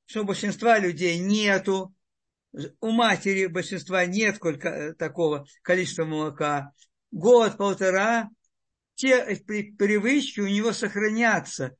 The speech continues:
на будущее. И если даже у него изменят какие-то вкусовые качества, но ему перейти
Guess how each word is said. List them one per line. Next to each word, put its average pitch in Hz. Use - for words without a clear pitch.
на 208
будущее. 151
И 202
если 254
даже 247
у 240
него 240
изменят 214
какие-то 185
вкусовые 180
качества, 135
но 220
ему 277
перейти 247